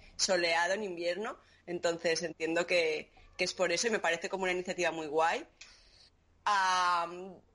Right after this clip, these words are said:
¿qué más? Decir que se re-, recomendamos un uso progresivo, es decir, empezar, pues eso, treinta minutos y subir hasta un sesenta máximo, hacerlo con periodicidad.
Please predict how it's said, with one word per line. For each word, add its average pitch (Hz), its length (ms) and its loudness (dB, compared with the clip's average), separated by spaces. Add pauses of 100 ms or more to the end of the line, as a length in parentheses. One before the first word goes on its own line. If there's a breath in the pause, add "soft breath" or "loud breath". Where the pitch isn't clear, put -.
¿qué 247 120 0
más? 220 440 2
Decir 214 440 -8
que 226 480 2
se 208 260 -4
re-, 185 200 -8 (220)
recomendamos 208 1040 0
un 240 680 -2
uso 240 440 2
progresivo, 208 680 0 (180)
es 214 120 -2
decir, 208 300 -2
empezar, 185 840 2
pues 196 320 -6
eso, 180 420 0
treinta 185 380 0
minutos 226 920 0
y 196 140 0
subir 185 380 2
hasta 180 440 2
un 170 720 -2 (200)
sesenta 196 560 0
máximo, 269 640 -2 (420 loud breath)
hacerlo 208 360 -2
con 196 320 -4
periodicidad. 175 1200 -2